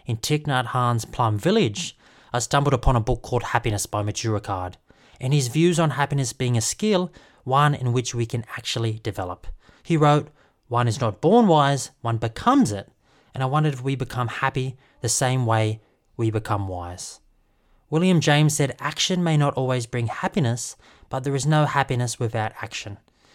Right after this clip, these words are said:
It was this book by Ricard and this idea around effort and being able to actively create more happiness in my life that left me intrigued,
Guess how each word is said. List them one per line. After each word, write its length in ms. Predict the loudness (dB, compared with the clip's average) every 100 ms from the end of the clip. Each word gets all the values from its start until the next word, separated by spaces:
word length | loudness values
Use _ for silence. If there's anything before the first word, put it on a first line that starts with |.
| -14
It 80 | -4
was 120 | -2
this 140 | 0 0
book 260 | 0 -2
by 120 | 2 0
Ricard 420 | 0 -2 2 2
and 100 | 2
this 140 | 0
idea 340 | 0 0 0 -2
around 200 | -2 -2
effort 300 | -4 -2 -2
and 140 | -2
being 180 | -2 -4
able 240 | -4 -6 -6
to 180 | -10 -14
actively 360 | -12 -12 -12
create 480 | -10 -4 0 2 2
more 160 | 0 0
happiness 400 | -2 -4 -4 -4
in 80 |
my 80 | -4
life 400 | -4 -4 -4 -8 _ _ _ _
that 140 | -8 -2
left 240 | -4 -2
me 180 | -2 0
intrigued, 540 | 0 -4 -8 -10 -16